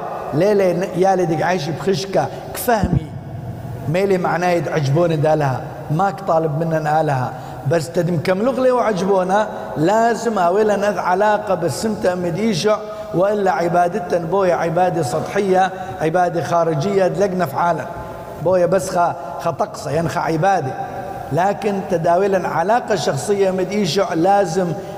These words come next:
هيمانوثة ديا ملبالاً تدأن يلباني مورخ لقمايا لبا هاويلاً أذ علاقة شخصية مديشو أي عدانا بداية بن فهمخ دخ لازم عيشو خايد ينمشي حايد. إذ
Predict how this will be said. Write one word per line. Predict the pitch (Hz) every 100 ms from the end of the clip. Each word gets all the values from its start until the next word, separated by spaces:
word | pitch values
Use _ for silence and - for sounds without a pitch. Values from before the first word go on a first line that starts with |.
| -
هيمانوثة | 175 180 185 226 170 185
ديا | 170 208 196
ملبالاً | 170 165 147 196 196 190 185 190 - -
تدأن | 165 165 214 214
يلباني | 202 175 143 185 180
مورخ | 175 185 196 180
لقمايا | 170 170 175 175 175 170
لبا | 190 196 175 226 220 - - -
هاويلاً | 131 170 190 196 180 185 202
أذ | 170
علاقة | 175 190 190 180
شخصية | 143 - - 262 262 233
مديشو | 202 196 196 208 156 208
أي | 185 180
عدانا | 190 175 185 180
بداية | 175 175 175 185
بن | 175 165
فهمخ | 208 190 180 185 139 - - -
دخ | 208 -
لازم | 170 180 147 170
عيشو | 170 196 147 147
خايد | - 175 165 151
ينمشي | 156 147 123 139
حايد. | - 143 117 - - - - - - - - - - - - - -
إذ | -